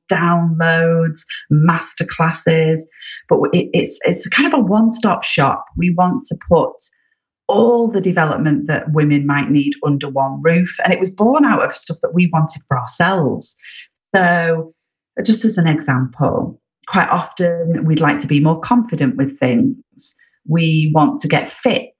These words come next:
and healthy, but then we'd need to go and work with a personal trainer. Sometimes a lot of women want to, you know, focus on how they look, you know, how they dress, what their style is.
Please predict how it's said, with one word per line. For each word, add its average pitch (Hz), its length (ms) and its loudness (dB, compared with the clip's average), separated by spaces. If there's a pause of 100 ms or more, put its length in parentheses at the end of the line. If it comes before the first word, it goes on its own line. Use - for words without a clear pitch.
(180)
and 151 120 2
healthy, 180 540 2
but 131 220 -4
then 147 160 2
we'd 147 140 2
need 151 180 2
to - 80 -6
go 151 140 2
and 143 100 2
work 139 160 2
with - 120 -2
a 147 40 -2
personal 147 480 0
trainer. 196 580 0 (500)
Sometimes 156 800 0
a 156 60 -2
lot 147 200 0
of 147 80 -8
women 139 640 2
want 143 460 0
to, 139 400 2 (800)
you 214 80 4
know, 160 280 2 (100)
focus 240 460 -2
on 262 120 2
how 226 240 0
they 185 280 0
look, 175 840 2
you 165 80 2
know, 147 140 2
how 170 200 2
they 170 200 0
dress, 156 520 -2
what 151 160 -2
their 151 160 -2
style 170 540 -2
is. 180 300 0